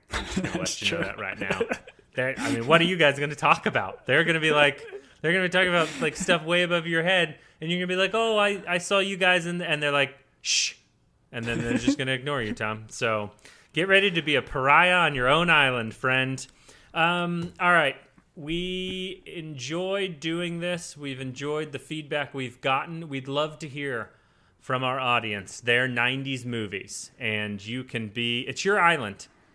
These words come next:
Speaker 1: You can be as
Speaker 2: Yeah.
Speaker 1: weird as you wanna be. Well, not that
Speaker 2: <laughs>
Speaker 1: weird.
Speaker 2: No,
Speaker 1: Not
Speaker 2: no, be
Speaker 1: like,
Speaker 2: weird. Let your
Speaker 1: not
Speaker 2: freak
Speaker 1: like
Speaker 2: flag fly.
Speaker 1: frighten us weird. Uh, but <laughs> we'd love for you to reach out. You can email us at team binge podcast at gmail dot com.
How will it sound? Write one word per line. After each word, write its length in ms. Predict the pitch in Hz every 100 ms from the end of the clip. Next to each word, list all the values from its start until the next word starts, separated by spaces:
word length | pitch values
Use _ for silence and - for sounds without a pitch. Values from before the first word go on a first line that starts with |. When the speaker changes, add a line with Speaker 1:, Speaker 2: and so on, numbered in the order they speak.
| -
Speaker 1:
You 120 | 143
can 120 | 139
be 140 | 123 110
as 80 | 104
Speaker 2:
Yeah. 160 | 156
Speaker 1:
weird 340 | 123 139 151 143
as 160 | 131
you 80 | 135
wanna 240 | 131 127 123
be. 280 | 127 131 -
Well, 240 | 170 165
not 280 | 165 175 170
that 260 | 151 123 107
Speaker 2:
<laughs> 0 |
Speaker 1:
weird. 300 | 98 92 - - - -
Speaker 2:
No, 120 | 190
Speaker 1:
Not 120 | 208
Speaker 2:
no, 100 | 180
be 100 | 139
Speaker 1:
like, 80 | -
Speaker 2:
weird. 280 | 160 147 139 -
Let 120 | 180
your 80 | 180
Speaker 1:
not 60 |
Speaker 2:
freak 220 | 180 170
Speaker 1:
like 180 | 175 151
Speaker 2:
flag 200 | - 139
fly. 0 |
Speaker 1:
frighten 640 | 127 - - 170 170 156 143
us 380 | 131 123 - 120
weird. 380 | 113 107 104 - - - -
Uh, 260 | 147 131 131
but 400 | 123 127 139 -
<laughs> 40 |
we'd 200 | 139 135
love 320 | 147 160 180 175
for 100 | 180
you 120 | 170
to 80 | 156
reach 260 | 151 147 156
out. 220 | 147 151
You 140 | 143
can 400 | 139 135 127 123 131
email 300 | 147 156 147
us 200 | 151 143 -
at 300 | 135 127 -
team 240 | 160 151
binge 260 | 147 139 127
podcast 640 | 143 139 135 135 135 131 -
at 180 | 117 120
gmail 420 | 117 117 110 107
dot 280 | 101 95 -
com. 500 | - 175 170 170 165